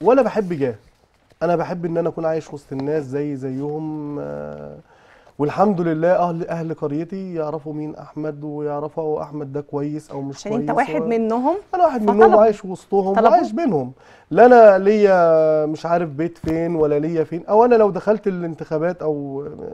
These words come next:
Speaker 1: مشيت في موضوع ترشيح الانتخابات إن أنا مثلا بعد ما هنجح مش هيشوفوني تاني وكده، لا، لا، لا.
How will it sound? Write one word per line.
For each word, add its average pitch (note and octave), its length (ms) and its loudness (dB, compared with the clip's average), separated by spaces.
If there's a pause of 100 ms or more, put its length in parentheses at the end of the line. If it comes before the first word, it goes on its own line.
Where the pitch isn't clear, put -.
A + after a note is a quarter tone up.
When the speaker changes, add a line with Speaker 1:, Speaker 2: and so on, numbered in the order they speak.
Speaker 1:
مشيت F3 260 -14
في E3+ 80 -16
موضوع D#3+ 280 -2
ترشيح D#3+ 320 -12
الانتخابات D#3 540 -8 (520)
إن F3 140 0
أنا G3+ 160 6
مثلا F#3+ 420 0
بعد E3+ 220 6
ما D#3+ 240 0
هنجح F3+ 300 -2
مش D#3+ 200 -6
هيشوفوني D3+ 400 -6
تاني F#3 160 -6
وكده، G#3+ 280 -8
لا، C4+ 60 -10
لا، C4 40 -10
لا. C4 140 -14